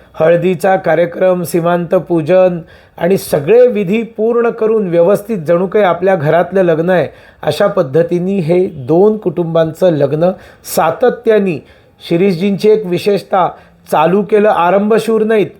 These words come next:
चालू केलं म्हणजे ते करत राहायचं. त्यांचा कुठलाही कार्यक्रम हा त्यांनी खंडित केलेला नाही. जेव्हापासनं दहा वर्षांपूर्वी चालू केला, दहा वर्ष चालू आहे, चार वर्षांपूर्वी चालू केला, चार वर्ष चालू आहे,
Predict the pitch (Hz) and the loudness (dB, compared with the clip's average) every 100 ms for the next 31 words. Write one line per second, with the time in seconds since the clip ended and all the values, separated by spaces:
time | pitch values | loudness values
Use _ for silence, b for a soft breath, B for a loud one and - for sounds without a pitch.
0 | b b - 165 170 233 202 240 247 240 | b b -6 -2 0 0 2 2 2 0
1 | 233 240 254 254 233 254 240 214 190 151 | 0 2 0 2 0 2 2 0 0 -4
2 | 131 B B _ 170 170 170 220 220 - | -6 B B _ -2 -2 0 -2 -2 -6
3 | 156 175 202 190 233 - 185 196 196 190 | -4 0 2 4 2 2 2 2 2 2
4 | 208 247 b b - 180 196 208 220 - | 0 -4 b b -2 0 2 0 -2 -2
5 | 185 208 262 - 247 233 247 247 233 156 | 0 0 -2 0 2 4 2 0 -2 -2
6 | 156 165 220 208 170 214 180 170 190 196 | 0 2 2 0 -2 -4 -2 0 0 0
7 | 185 208 185 208 208 - 196 196 208 208 | 0 -2 -2 -2 -2 -2 -2 0 0 2
8 | 190 180 190 185 196 170 185 190 190 190 | 2 2 0 0 -2 0 2 2 0 -2
9 | B B - 180 185 196 180 190 185 190 | B B -4 0 2 2 2 -2 0 -2
10 | 196 190 185 180 190 190 190 170 175 185 | 0 0 0 0 2 0 2 0 2 0
11 | 175 196 - 175 180 185 | 0 -2 0 0 2 2